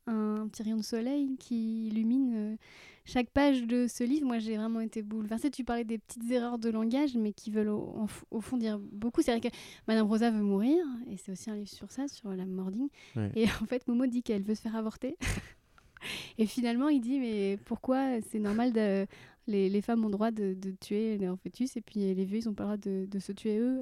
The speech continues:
Speaker 1: à la fin. » Enfin, c'est vrai, en fait, en vrai. Et c'est
Speaker 2: Ouais.
Speaker 1: une question qui est toujours d'actualité aujourd'hui.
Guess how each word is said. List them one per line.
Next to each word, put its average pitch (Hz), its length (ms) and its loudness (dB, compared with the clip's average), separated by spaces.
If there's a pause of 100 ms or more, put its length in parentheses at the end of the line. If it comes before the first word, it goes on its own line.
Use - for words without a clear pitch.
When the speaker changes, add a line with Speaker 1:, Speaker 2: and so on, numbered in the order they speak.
Speaker 1:
à - 20 -4
la 202 120 -4
fin. » 294 340 -2
Enfin, 214 300 -4 (100)
c'est 214 160 0
vrai, 262 180 2
en 311 100 0
fait, 247 200 -6
en 214 80 -4
vrai. 208 180 -4 (280)
Et - 40 4
c'est - 100 4
Speaker 2:
Ouais. 233 100 6
Speaker 1:
une 226 80 4
question 233 240 4
qui 302 80 0
est 285 40 2
toujours 254 160 -4
d'actualité 233 520 -2
aujourd'hui. 262 420 0